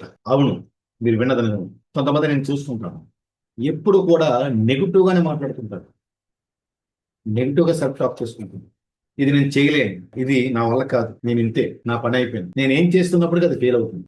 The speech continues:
అని నేను ఎప్పుడు కూడా మళ్ళీ నేను ప్రయత్నించను అని అనుకుంటా. మరికొంతమంది "నేను ఇది చేయగలను" అని రిపీట్ చేయడం వల్ల ఏం జరుగుతుందంటే రిపిటేషన్, అఫర్మేషన్స్ ఉంటాయి. ఇలా అఫర్మేషన్స్ అనేవి రిపీట్ చేయడం వల్ల ఏంటంటే మీకు కాన్ఫిడెన్స్ అనేది బిల్డ్ అవుతుంది. సీక్రెట్ నెంబర్ త్రీ.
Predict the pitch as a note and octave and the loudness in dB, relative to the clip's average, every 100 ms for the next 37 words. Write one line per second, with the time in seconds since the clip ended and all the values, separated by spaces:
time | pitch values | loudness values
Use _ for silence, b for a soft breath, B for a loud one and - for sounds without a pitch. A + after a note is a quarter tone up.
0 | C3 F#3+ A3+ - B2 A#2+ C3+ C3+ C3+ F#3 | -4 -2 -4 -2 2 2 4 4 4 2
1 | - A2+ A#2 B2+ A#2 G#2+ F#2+ F2+ F2 G2 | 2 4 6 8 6 2 2 2 2 2
2 | F2 - C#3+ C3 B2 A#2+ G#2+ - A2+ C#3 | 0 -4 -2 -2 -2 -4 -6 -4 0 2
3 | F3+ F#3 E3+ D3+ D#3 A#2 B2+ - - B2+ | 2 2 2 0 0 0 -2 -10 -4 0
4 | E3+ D#3+ - C#3 C3+ A2 F2+ - C3+ B2 | 2 2 0 2 2 0 -2 -8 -4 -2
5 | A2 A#2 F3+ F3 C#3+ B2+ B2 A#2 A2 G2 | 0 2 2 2 2 2 2 0 0 -2
6 | F2+ F#2+ F2 - F3 A3 - G#2 G2 C3 | -6 -10 -10 -6 -6 -6 -8 -4 -2 4
7 | G#3 G3 F3+ D#3 D3+ D#3 - D3 D#3 C#3 | 6 6 6 4 2 0 0 2 2 0
8 | A#2 G#2+ G#2 F2 - E3 G3 - C4+ F#3+ | -4 -4 -6 -8 -6 0 0 0 0 2
9 | G#3 F3+ F3+ E3+ D#3+ D#3 D3 D#3+ D#3 C#3+ | 2 0 0 2 2 2 0 -2 0 0
10 | C3 B2 A2+ A2 B2 F3 - - D3 E3+ | 2 0 0 -2 -2 -2 -6 -2 0 2
11 | C#3+ C#3 - - F3 D3 F3 F#3+ F3+ E3 | 2 0 -4 -8 0 2 4 4 2 2
12 | C#3+ C#3 A3 - - _ - A2+ C3 A#2+ | 2 2 0 -2 -12 _ -6 -2 2 2
13 | F#2+ F2+ - _ _ - E3 D#3+ C#3+ B2+ | 0 -8 -20 _ _ -4 -2 2 2 2
14 | A#2+ - | 2 0